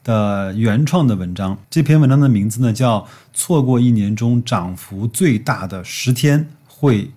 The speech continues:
怎么样？其实这个话题呢，白老师在以前的节目中聊到过，但是呢，又看到这篇文章之后，还是有颇多的感触啊，也是希望跟大家再去重新的分享一下。那我们下面呢，就进入正文。文章其实很简单，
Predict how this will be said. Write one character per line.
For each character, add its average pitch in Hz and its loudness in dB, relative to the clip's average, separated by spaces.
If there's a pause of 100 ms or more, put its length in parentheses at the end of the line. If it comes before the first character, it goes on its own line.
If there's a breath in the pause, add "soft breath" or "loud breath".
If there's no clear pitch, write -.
(160)
怎 98 -6
么 82 -8
样？ 95 -6 (100)
其 170 2
实 160 2
这 202 4
个 139 2
话 143 0
题 120 -2
呢， 123 4
白 110 -2
老 123 0
师 127 -4
在 131 0
以 113 0
前 104 -6
的 147 2
节 104 -4
目 120 2
中 117 0
聊 101 -8
到 151 -2
过， 98 -8
但 117 -4
是 123 -2
呢， 120 2 (320 loud breath)
又 180 4
看 143 0
到 131 2
这 123 0
篇 120 -2
文 98 -4
章 113 -2
之 113 -6
后， 117 -6
还 - -12
是 139 -6
有 113 -2
颇 143 -4
多 139 0
的 107 -2
感 80 -8
触 127 -4
啊， 80 -6
也 98 -8
是 101 -12
希 - -4
望 113 0
跟 113 -2
大 113 0
家 107 0
再 107 -2
去 101 -2 (340 loud breath)
重 110 -2
新 151 4
的 135 2
分 156 2
享 80 -4
一 - -16
下。 - -12
那 120 -4
我 110 0
们 92 -6
下 127 -4
面 107 0
呢， 98 -4
就 98 -8
进 123 0
入 107 0
正 117 0
文。 90 -6
文 113 2
章 175 2
其 143 -2
实 143 0
很 143 2
简 85 -4
单， 113 -2